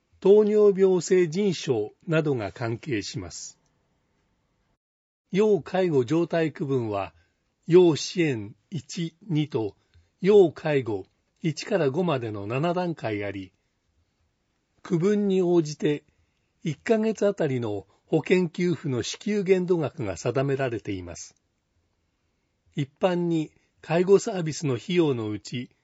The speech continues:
介護費用の一割、一定以上の所得がある場合は、介護費用の二割が自己負担となります。詳しくは、市区町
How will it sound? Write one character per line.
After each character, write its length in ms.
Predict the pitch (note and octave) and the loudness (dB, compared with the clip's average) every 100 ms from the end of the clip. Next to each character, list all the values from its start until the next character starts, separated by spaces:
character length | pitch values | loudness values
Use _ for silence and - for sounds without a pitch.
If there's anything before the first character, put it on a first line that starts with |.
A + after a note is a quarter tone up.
| _ _ _ | _ _ _
介 260 | - E3+ G3+ | -10 -2 0
護 140 | G3+ | 0
費 180 | F#3+ - | -2 2
用 200 | F#3 D3+ | 4 4
の 180 | A2 G#2 | 0 -6
一 260 | G#2 - F3 | -8 -6 -2
割、 340 | B2+ G2+ G#2 _ _ _ _ _ _ _ _ _ _ | -2 -4 -12 _ _ _ _ _ _ _ _ _ _
一 120 | - D#3 | -6 -6
定 340 | - A3+ A3+ | -2 -2 0
以 60 | F#3+ | 0
上 240 | E3 C#3+ | 2 2
の 120 | A#2+ | -2
所 160 | - C#3+ | -2 0
得 260 | F3+ D#3 F3 | 0 -2 -2
が 140 | E3 | 0
あ 60 | D#3 | 0
る 100 | C3+ | 0
場 180 | A#2 A#2 | 0 -2
合 160 | G#2+ | -2
は、 240 | G2+ G2 - _ _ _ | -4 -8 -12 _ _ _
介 220 | - F3 F3+ | -2 2 4
護 120 | F3 | 2
費 220 | D3+ E3 | 0 0
用 160 | D#3+ C3+ | 2 2
の 140 | A#2+ | -2
二 180 | B2+ G#3 | 0 0
割 240 | F3+ C#3+ | 0 -2
が 260 | A#2 G2 - - | -6 -8 -12 -12
自 180 | C#3 C3 | -10 -4
己 140 | E3 | -4
負 80 | - | -2
担 220 | C3+ A2 | -6 -6
と 140 | - | -8
な 120 | G2+ F#2 | -8 -8
り 100 | F#2 | -10
ま 120 | F2+ | -14
す。 220 | - - _ _ _ _ _ _ _ _ _ _ _ _ _ _ _ | -18 -20 _ _ _ _ _ _ _ _ _ _ _ _ _ _ _
詳 220 | - G3+ | 0 2
し 120 | G3+ - | 0 -4
く 140 | F3 | -2
は、 220 | B2 G#2+ - _ _ _ _ | 0 -2 -10 _ _ _ _
市 140 | - | -16
区 120 | - | -10
町 240 | E3 - | 0 2